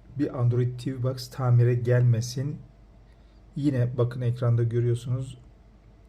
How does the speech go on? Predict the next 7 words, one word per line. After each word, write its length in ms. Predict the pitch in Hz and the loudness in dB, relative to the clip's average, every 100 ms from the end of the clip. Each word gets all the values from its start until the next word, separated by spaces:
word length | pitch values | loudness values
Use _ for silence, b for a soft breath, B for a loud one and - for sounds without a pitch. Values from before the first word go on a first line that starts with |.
| - - - - - - - | -20 -20 -20 -20 -20 -20 -20
Küçük 340 | - 123 160 - | -10 -8 -6 -4
nüanslar 580 | 131 123 120 120 127 120 - - - - - | -2 2 4 4 0 -2 -6 -18 -20 -16 -2
olsa 400 | 123 123 - 120 | 0 0 2 2
da 260 | 127 147 - - _ - | 2 0 -6 -20 _ -10
farklı 400 | 131 123 - 139 | -6 -4 -4 -2
bir 100 | 117 | -2
marka. 640 | 107 113 113 - 131 190 | 0 -2 -4 -4 -4 -4